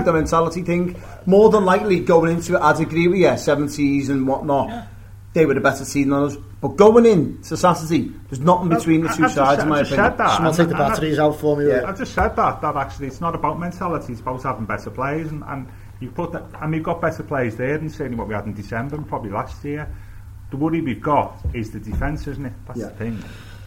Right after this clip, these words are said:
Speaker 3: Big worry, and obviously we started the podcast talking about further headaches for Koeman. No doubt we'll be, um, hearing more about that at the press conference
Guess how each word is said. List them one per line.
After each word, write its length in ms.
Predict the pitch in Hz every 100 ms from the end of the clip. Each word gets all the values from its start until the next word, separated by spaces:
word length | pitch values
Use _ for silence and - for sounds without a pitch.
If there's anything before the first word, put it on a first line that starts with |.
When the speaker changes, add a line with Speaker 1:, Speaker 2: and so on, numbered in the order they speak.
| -
Speaker 3:
Big 180 | 160 131
worry, 240 | 147 151
and 80 | 147
obviously 220 | 147 139
we 60 | 143
started 360 | - 151 151
the 80 | 151
podcast 460 | 139 135 131 135 -
talking 200 | 139 127
about 260 | 131 127
further 380 | - - 139 131
headaches 360 | 127 127 127 -
for 60 |
Koeman. 520 | 120 - 131 131 139 -
No 180 | 139 139
doubt 180 | 135 127
we'll 100 | 123
be, 220 | 131 120 - - - -
um, 340 | 127 127 127 -
hearing 300 | 139 151 143
more 260 | 147 151
about 240 | 143 135 131
that 160 | 127
at 60 | 120
the 40 | 131
press 280 | 143 127
conference 680 | - 135 120 131 123 - -